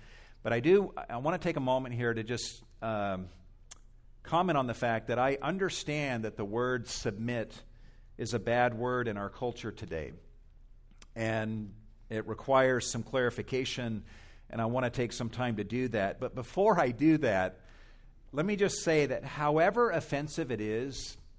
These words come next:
today for a woman to hear that she needs to submit to her husband,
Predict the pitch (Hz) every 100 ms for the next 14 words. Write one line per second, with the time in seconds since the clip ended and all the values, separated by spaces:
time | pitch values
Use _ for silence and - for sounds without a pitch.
0 | - - - - - - - 135 127 120
1 | 127 147 151 139 113 110 120 131 131 117
2 | 143 - 117 117 123 120 85 - 110 110
3 | 113 120 117 113 - 113 104 127 123 -
4 | - - - - - - 123 110 107 131
5 | 139 - 101 98 101